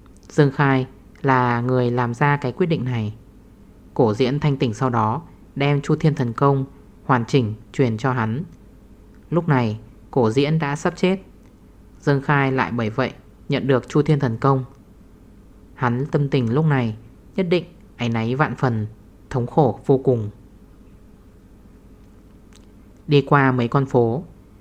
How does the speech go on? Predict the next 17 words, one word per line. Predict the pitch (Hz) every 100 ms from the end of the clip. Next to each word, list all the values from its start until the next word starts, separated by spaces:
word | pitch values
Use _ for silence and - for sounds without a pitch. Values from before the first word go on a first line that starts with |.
| - - -
phía | - 139
trước | 131 196 208 -
liền | 143 135 117
xuất | 190
hiện | 175 175 123
quán | 120
ăn. | 131 135 127 - - - - - - - - -
Trường | 135
Sinh | 117 143
giữa | 131 131
trưa | 135 151 139 131 - -
còn | 135 120 117
ăn | 143
một | 135 120
chút. | - 190 - - - - - - - -
Dương | - 147 135
Khai | 147 135 131